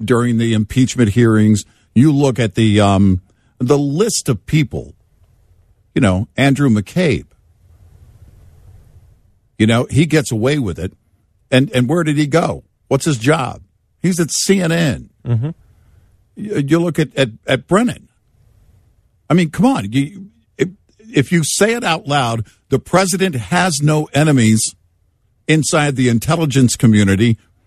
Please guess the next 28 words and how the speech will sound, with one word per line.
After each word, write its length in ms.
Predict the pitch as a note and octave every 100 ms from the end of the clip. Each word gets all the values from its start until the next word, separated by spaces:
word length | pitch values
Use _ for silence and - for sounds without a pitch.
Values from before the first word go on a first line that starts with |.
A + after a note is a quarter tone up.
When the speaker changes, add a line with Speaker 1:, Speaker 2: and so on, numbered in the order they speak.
| _ -
Speaker 1:
inside 420 | C3 - D3+ B2+
the 60 |
Department 460 | B2 A2 D3+ C#3 C3
of 80 | G#2+
Justice. 500 | A2+ D#3 - A2 - -
Speaker 2:
It's 160 | C#3+
laughable. 480 | E3+ E3+ C#3+ A2 F#2+ _
Speaker 1:
It's 260 | D#3 C#3+ D3+
laughable. 760 | D3+ A#3+ C4+ - G2 D#2+ - _ _ _ _ _ _ _ - - - - _ - _ _ - - - - - - - _ _ _ _ _ -
And, 160 | D#3 D#3
you 60 |
know, 160 | F3 D#3+
that 240 | D#3+ F#3+
kind 240 | - G3+ E3
of, 160 | A2+
that 200 | C#3+ F3+
kind 220 | - F3+
of 100 | C3+
power, 520 | - - B2+ F2+ - -
that, 200 | A2+ - _
that 380 | A2+ G2 D#3 -
kind 320 | - D#3+ C3+
of 160 | A2 F#2
manipulation 760 | G2+ A#2 - G2 A2 G#2+ G#2
and 140 | F2+ F2
abuse 460 | D#2 A2+ G3+ -
of 120 | F#2+
power 480 | - F2+ - - -